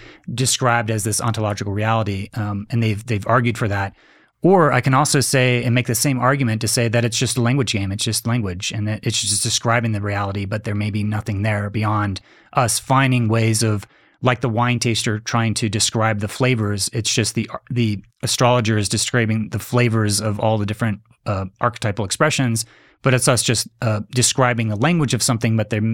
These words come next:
that doesn't mean that there's these transcendent math objects that are mysteriously interfacing with reality. So the nominalist turn and the naturalist and the ones that are the anti, the,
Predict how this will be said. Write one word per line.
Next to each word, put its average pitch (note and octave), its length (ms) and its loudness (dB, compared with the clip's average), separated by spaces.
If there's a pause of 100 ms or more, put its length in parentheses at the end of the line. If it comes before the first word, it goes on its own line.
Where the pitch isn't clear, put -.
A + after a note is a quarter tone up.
(120)
that A#2 160 -2
doesn't A#2 240 0
mean A#2+ 160 2
that A2+ 140 0
there's A2 220 0
these G#2+ 260 0 (340)
transcendent A#2 580 0
math A2+ 240 2
objects G#2 380 -2
that G2+ 100 -4
are G2+ 60 -4
mysteriously G#2 500 -2
interfacing G#2 400 -6
with F#2 140 -10
reality. G2+ 520 -6 (240)
So - 140 0
the B2+ 120 2
nominalist D3 560 4
turn B2+ 340 2
and A2+ 100 2
the A2+ 80 2
naturalist A#2 560 0
and A2+ 120 0
the A2+ 40 0
ones A#2 280 0
that A2 80 0
are G#2+ 100 0
the G#2 160 -4
anti, C3 220 2 (320)
the, A2+ 280 -6